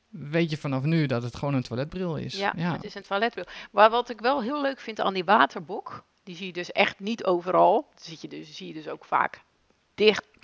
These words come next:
Speaker 2: bij het water, in gebieden waar het water, water rijker is. Dat is echt zo'n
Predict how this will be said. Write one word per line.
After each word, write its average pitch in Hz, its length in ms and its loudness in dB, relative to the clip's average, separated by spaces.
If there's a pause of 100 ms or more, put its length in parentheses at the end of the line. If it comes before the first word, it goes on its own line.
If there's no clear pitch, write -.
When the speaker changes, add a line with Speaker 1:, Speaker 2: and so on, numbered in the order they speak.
(300)
Speaker 2:
bij 110 160 2
het - 80 -10
water, 202 580 6
in 175 180 -10
gebieden 165 360 -6
waar - 100 0
het - 100 -4
water, 160 380 -6
water 170 360 0
rijker 170 360 -2
is. - 320 -8 (600)
Dat 170 220 -8
is - 260 -4
echt - 300 -4
zo'n 160 440 -8